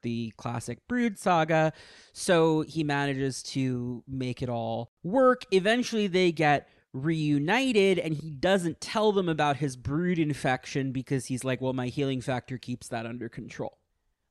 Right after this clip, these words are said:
Unfortunately, after he's back with the group, there is a fight between him and an alternate Earth version of the Thing. He gets the shit kicked out of him, and his healing factor starts diverting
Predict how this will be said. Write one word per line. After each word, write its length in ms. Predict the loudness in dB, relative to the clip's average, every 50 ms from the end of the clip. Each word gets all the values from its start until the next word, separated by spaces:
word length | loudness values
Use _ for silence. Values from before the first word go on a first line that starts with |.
| _ -8 -4
Unfortunately, 1500 | -4 -2 -2 -4 -6 -8 -8 -8 -6 -4 -4 -4 -6 -6 -6 -6 -6 -6 -6 -4 -4 -2 -2 -2 -2 -2 -2 -2 -2 -2 -2 -4 -4 -8 _ _ _ _ _ _ _ _ _ _ _ _ _ 2
after 380 | 4 4 4 4 2 0 -2 0
he's 220 | 0 -2 -4 -2
back 400 | 2 2 4 4 4 2 0 -2 -6
with 340 | -2 0 0 0 -2 -4 -10
the 80 | -10
group, 480 | -6 -2 0 2 2 2 0 0 -2 -4 -6 _ -6 -20 -20 -20 _ _ _ -2
there 160 | 4 4 6 6
is 120 | 6 4
a 60 | 2
fight 420 | 0 2 4 4 4 4 0 -6 -8
between 300 | -8 -4 -2 0 0 0
him 360 | 0 0 0 0 -2 -2 -4 -4
and 400 | -4 -2 -2 -2 -2 -2 -4 -6 -6
an 120 | -8 -10
alternate 380 | -8 -8 -8 -6 -6 -6 -6 -4 -2
Earth 180 | -2 -4 -2
version 340 | -2 -2 -2 0 0 -2 -2
of 240 | -4 -4 -6 -6 -6
the 80 | -8
Thing. 680 | -8 -4 0 2 2 4 4 2 0 -2 0 -2 -2 -2 _ _ _ -8
He 140 | -4 -2
gets 200 | 0 0 0 0
the 100 | 0 -4
shit 320 | -2 -2 0 0 0 0 0
kicked 280 | 0 0 0 2 2
out 200 | 4 4 4 4
of 140 | 4 2 0
him, 340 | 0 0 2 2 2 0 0
and 160 | 0 0 2
his 160 | 2 2 2
healing 340 | 0 -2 -2 0 2 2 2
factor 340 | 2 2 2 2 2 0 -2
starts 280 | -2 -2 -6 -8 -8 -6
diverting 760 | -2 0 0 0 2 2 4 4 4 4 2 2 0 -2